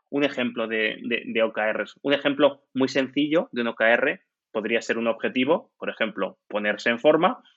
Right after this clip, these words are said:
y luego los key results serían, por un ejemplo, ir X días al, al gimnasio por semana, perder una cantidad de kilos o hacer,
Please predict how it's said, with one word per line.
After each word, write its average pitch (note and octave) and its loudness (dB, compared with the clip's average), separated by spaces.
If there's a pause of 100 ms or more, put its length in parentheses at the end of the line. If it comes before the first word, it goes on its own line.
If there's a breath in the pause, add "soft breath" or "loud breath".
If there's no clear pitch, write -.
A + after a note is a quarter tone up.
(120)
y F#3 0
luego G3+ 6
los D#3 0
key G3 4
results G3 2 (340)
serían, E3+ 4 (680)
por G2+ -4
un A2 -4
ejemplo, B2 0
ir C3+ 4
X B2 -2
días A#2 2 (320)
al, G#2+ -2
al - -6
gimnasio G#2+ -8
por A#2 -2
semana, D3 2 (320 loud breath)
perder B2+ 2
una A#2 -8
cantidad B2 -2
de C3 -2
kilos C#3+ -4 (280)
o A2+ -4
hacer, - 2